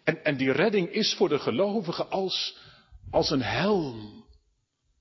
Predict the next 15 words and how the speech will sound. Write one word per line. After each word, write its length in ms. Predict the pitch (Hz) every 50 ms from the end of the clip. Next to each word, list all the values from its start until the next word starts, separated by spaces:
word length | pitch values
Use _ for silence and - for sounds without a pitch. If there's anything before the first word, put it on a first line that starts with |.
| _ _ - - - - - - - - - - - - _ - - - - - - _ _ _
Gemeente, 260 | _ - 180 226 233 208
het 100 | 190 196
is 60 | 254
niet 80 | 247
voor 120 | - 254 262
het 100 | 240 -
eerst 300 | 190 254 269 233 - -
in 80 | 208
de 80 | 175 190
Efezebrief 800 | 185 175 - - 233 240 233 185 175 175 135 151 156 127 - -
dat 120 | 160 151
het 120 | 175 156
woord 200 | 147 175 170 170
zaligheid 840 | - - - 214 214 220 208 180 165 120 - 147 147 135 - - - -
klinkt. 720 | - 147 160 175 135 104 - - - - - - -